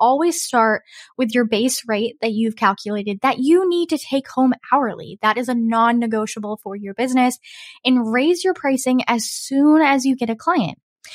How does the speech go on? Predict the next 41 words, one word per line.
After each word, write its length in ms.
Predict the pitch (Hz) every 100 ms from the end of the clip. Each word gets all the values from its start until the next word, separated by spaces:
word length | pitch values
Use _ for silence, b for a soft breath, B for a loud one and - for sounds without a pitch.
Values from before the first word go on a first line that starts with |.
| 320 269
until 340 | 269 262 302
you're 180 | 320 311
at 200 | 247 -
your 140 | 254
desired 680 | 220 214 208 220 247 285 311 -
hourly 400 | 240 240 240 240
level 420 | 208 190 208 220 B B -
and 360 | 233 269 285 269
you're 160 | - 254
going 260 | 247 262
to 80 | 269
hit 240 | 233 233
your 120 | 220 214
guaranteed 680 | 220 226 254 269 269 240 220
goals 460 | 220 202 202 214 B B _
that 140 | 226 220
can 180 | 240
change 400 | 220 208 202 202 -
over 280 | 208 202 190
time. 420 | - 196 160 208
So 260 | - 233 233 B B -
there's 160 | 359
a 60 | 427
lot 200 | 403 381
of 180 | 349 277 -
ways 440 | 269 254 269 277
that 180 | 269 -
we 200 | 226 269
can 340 | 262 269 247 220
work 280 | 247 269 254
on 260 | 240 240 226
to 180 | 247 233
grow 420 | 208 202 233 254
our 140 | 269 262
income 540 | 196 226 240 277 262 254
without 520 | 214 - 202 233 220
growing 340 | 233 220 214
our 120 | 202 -
client 420 | - 196 226 254
base. 340 | 320 349 - B B B B B 262
And 300 | 277 277